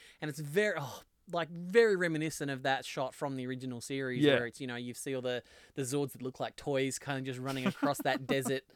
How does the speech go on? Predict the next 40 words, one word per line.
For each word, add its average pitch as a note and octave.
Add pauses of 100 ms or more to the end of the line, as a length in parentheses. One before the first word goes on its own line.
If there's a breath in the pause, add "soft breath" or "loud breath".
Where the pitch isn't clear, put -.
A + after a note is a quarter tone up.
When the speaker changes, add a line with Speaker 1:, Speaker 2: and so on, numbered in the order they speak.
(320 loud breath)
Speaker 1:
that D3
desert D3
motif D3
as D3
they're C#3+
being C3+
summoned C#3
by, C3+
by C#3+
the C#3+
Power G3+
Rangers. A#2 (340)
Speaker 2:
Or G3
we'll C4
put D4
up C#4
on A3
our F3+
Instagram E3+
if B2
you F3+
don't G#3+
know G3+
which, -
which D#3+
shot -
we're D#3
talking D3+
about A#2+
from D3
the C3+
trailer, F3
'cause C#3+
it, D#3+
it D#3+
does A#3+
go F3+
by C3+
in, B2
like, A2